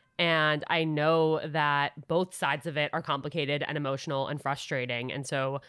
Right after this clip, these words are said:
just for anyone out there who is going through this now or has gone through it or, or may go through it or knows someone who's going through it, like, it's something that I just think isn't talked about enough because people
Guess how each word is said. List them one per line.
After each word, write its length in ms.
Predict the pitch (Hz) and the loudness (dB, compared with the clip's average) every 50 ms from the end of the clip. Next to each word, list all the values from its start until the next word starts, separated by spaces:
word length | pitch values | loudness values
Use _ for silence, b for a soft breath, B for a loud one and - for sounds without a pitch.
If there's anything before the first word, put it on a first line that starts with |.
| B _ | B _
just 160 | - 190 - | -4 -4 -2
for 100 | - 196 | 0 0
anyone 220 | 156 165 175 143 | 2 2 2 2
out 180 | 127 135 151 - | 2 0 0 0
there 200 | - 135 135 143 | 0 0 0 0
who 380 | 127 165 151 143 143 139 135 b b b b b b | -2 -2 -2 0 0 -2 -2 b b b b b b
is 140 | - 147 131 | -10 -6 -4
going 220 | 160 160 170 170 | 0 0 0 2
through 100 | 165 170 | 2 0
this 100 | 165 143 | -2 0
now 240 | - 156 175 175 156 | 0 0 0 2 2
or 80 | 135 131 | 0 0
has 180 | 143 156 165 151 | 0 0 0 0
gone 200 | 151 143 139 135 | -2 -2 -2 -2
through 140 | 131 135 131 | -4 -4 -4
it 120 | 131 127 | -4 -2
or, 200 | 139 139 139 - | -2 -4 -4 -4
or 80 | - 147 | -6 -6
may 180 | 143 143 170 196 | -4 -4 -2 -2
go 160 | 185 175 156 | -2 -2 -4
through 160 | 143 147 135 | -2 -4 -2
it 60 | 135 135 | -2 -2
or 60 | 139 | 0
knows 220 | 143 156 196 190 | 0 0 0 0
someone 240 | - 180 151 139 143 | 0 -2 -2 -2 -2
who's 140 | 151 143 131 | -4 -4 -2
going 260 | 151 143 139 147 147 | -2 -2 -2 -2 -4
through 160 | 147 135 127 | -6 -4 -4
it, 160 | 135 131 - | -4 -4 -4
like, 300 | - 135 123 127 - - b b b b b b - | -4 -4 -4 -4 -6 -10 b b b b b b -6
it's 120 | 202 190 | -2 0
something 300 | - 214 208 202 240 233 | 0 -2 0 0 0 2
that 100 | 214 180 170 | 2 2 2
I 60 | 170 | 0
just 280 | - - 185 170 - - | 0 -2 -4 -4 -2 -4
think 260 | 160 160 151 - - _ _ _ _ 175 - | -4 -4 -4 -6 -12 _ _ _ _ -12 -8
isn't 240 | - 170 165 170 135 | -6 -6 -6 -6 -6
talked 240 | - 147 143 143 - | -4 -4 -4 -4 -4
about 200 | 165 156 151 139 | -4 -4 -4 -4
enough 380 | 139 131 127 123 165 196 - - | -4 -4 -2 -2 -2 -2 -4 -6
because 220 | 175 147 170 147 | -8 -6 -6 -6
people 560 | - - 160 - - 156 151 147 151 147 - | -6 -10 -10 -4 -2 0 0 0 0 -2 -6